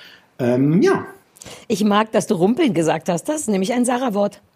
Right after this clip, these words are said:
Speaker 1: Das ist ein Sarah-Wort, das ist
Speaker 2: Ja,
Speaker 1: richtig.
Speaker 2: aber das kommt dir sehr gut über die Lippen. <clears throat> Ähm, warum bist du nicht sicher, wie ich's finde?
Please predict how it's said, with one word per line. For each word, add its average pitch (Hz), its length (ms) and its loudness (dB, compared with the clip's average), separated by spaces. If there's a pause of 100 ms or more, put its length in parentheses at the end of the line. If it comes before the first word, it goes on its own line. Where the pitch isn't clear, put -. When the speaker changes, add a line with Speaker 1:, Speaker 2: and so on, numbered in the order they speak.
(180)
Speaker 1:
Das 202 180 0
ist 185 80 2
ein 147 60 2
Sarah-Wort, 98 380 -4
das 131 80 -10
ist - 100 -10
Speaker 2:
Ja, 214 160 2
Speaker 1:
richtig. 254 240 -10
Speaker 2:
aber 208 240 2
das 220 160 0
kommt 302 240 -2
dir 214 80 0
sehr 247 260 0
gut 196 220 -4
über 180 120 0
die 185 100 -4
Lippen. 185 280 -6 (260)
<clears throat> 247 240 2 (480)
Ähm, 214 540 4
warum 302 460 0 (240)
bist 277 180 -2
du 285 80 0
nicht 254 160 2
sicher, 262 300 0
wie 233 100 0
ich's - 160 -4
finde? 240 240 0